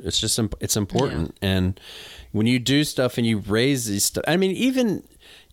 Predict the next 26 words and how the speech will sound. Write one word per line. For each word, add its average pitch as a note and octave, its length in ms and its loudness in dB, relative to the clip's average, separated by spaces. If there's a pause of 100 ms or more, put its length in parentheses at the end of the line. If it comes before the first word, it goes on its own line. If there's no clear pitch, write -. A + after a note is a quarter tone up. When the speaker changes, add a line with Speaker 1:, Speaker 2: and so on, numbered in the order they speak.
(100)
Speaker 1:
even F#3 260 2
if F3 140 -2
you're E3 80 2
not B2 260 2
starting G2+ 340 2
from F#2+ 180 -4
seed A#2 340 0
though, E2+ 120 0
like G#2 220 0
your A2+ 100 0
first - 440 -2
year A2 180 2
gardener, B2 500 2
Speaker 2:
Mm-hmm. C#3 280 -4 (220)
Speaker 1:
think - 280 -2
about C#3 400 0
the A2 80 -4
first - 440 -2
time A2+ 220 2
you G#2 120 2
planted G2+ 420 0
something G2 320 0
that F#2 220 0
you G2 80 -8
could - 160 -8
eat. F2+ 300 -2